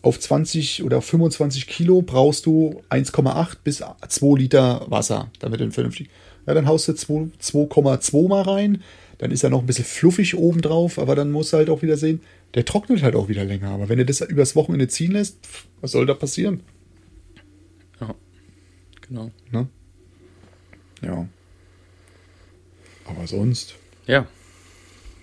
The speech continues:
Speaker 2: Ja, und, äh, ich hab irgendwie, ja, ich hab schon Lust, das auch mal auszuprobieren, glaub ich. Schönox.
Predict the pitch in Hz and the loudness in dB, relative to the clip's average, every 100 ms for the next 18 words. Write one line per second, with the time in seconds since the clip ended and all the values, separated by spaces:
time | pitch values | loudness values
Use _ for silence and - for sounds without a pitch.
0 | _ - 92 117 147 82 82 82 - 85 | _ -12 -4 -2 -2 -4 -10 -12 -14 -14
1 | 82 - - - - _ _ - - _ | -16 -20 -20 -20 -20 _ _ -20 -20 _
2 | _ _ _ _ _ _ _ _ - - | _ _ _ _ _ _ _ _ -18 -14
3 | - 90 95 - - - 85 95 127 101 | -10 -8 -8 -10 -16 -18 -12 -6 -6 -8
4 | - - 113 117 127 120 - 120 123 - | -10 -8 -6 -6 -8 -10 -10 -8 -8 -10
5 | - 87 85 82 87 95 113 - 98 117 | -10 -12 -12 -12 -12 -12 -14 -14 -12 -12
6 | - _ _ _ _ _ _ _ - 107 | -16 _ _ _ _ _ _ _ -18 -16
7 | 110 127 - | -14 -18 -20